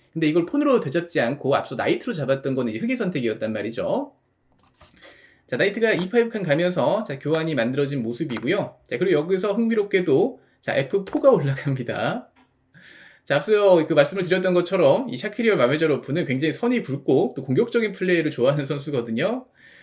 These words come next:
자, 에프 폰을 쓰는데, 자, 서슴없이 올라가면서, 자, 퀸을 위협합니다. 그러니까 사실상 폰을 하나 이제 내주는 그 선택인데, 근데 그를 이, 이, 이용해서, 자, 백이 비숍 전개를 좀 빠르게 가져가는, 자, 모습까지 만들었어요.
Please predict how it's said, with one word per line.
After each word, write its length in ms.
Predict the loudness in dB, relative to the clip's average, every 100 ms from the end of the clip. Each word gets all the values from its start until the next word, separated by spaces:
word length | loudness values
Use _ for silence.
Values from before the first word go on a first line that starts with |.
| _
자, 140 | -2 0
에프 240 | 0 0
폰을 240 | 2 0
쓰는데, 680 | 0 -4 -2 2 2 2 0 -6
자, 80 |
서슴없이 500 | -4 -4 -2 -4 -2
올라가면서, 800 | -2 2 0 0 -2 -2 -2 -2
자, 100 | -4
퀸을 260 | -6 -6 -4
위협합니다. 880 | -6 -6 -8 -6 -4 -2 -2 -6 -12 _
그러니까 380 | _ _ _ -10
사실상 440 | -6 -6 -2 -2 0
폰을 180 | 0 2
하나 120 | 0
이제 180 | 0 2
내주는 540 | 0 2 0 0 -2 -8
그 80 |
선택인데, 680 | -8 -4 -4 -2 -2 -2 -4 -10
근데 140 | -8 -6
그를 300 | 2 4 4
이, 220 | -2 -8 -8
이, 100 | -2
이용해서, 720 | 0 0 0 2 0 0 -8
자, 140 | -8 -4
백이 280 | -4 -4 -6
비숍 260 | -4 -4
전개를 560 | -2 -2 0 2 2 -2
좀 140 | -4
빠르게 280 | -2 0 -2
가져가는, 640 | -2 -4 -4 -2 -2 -4
자, 100 | -6 -12
모습까지 420 | -14 -8 -8 -6
만들었어요. 800 | -6 -6 -6 -4 -2 0 -2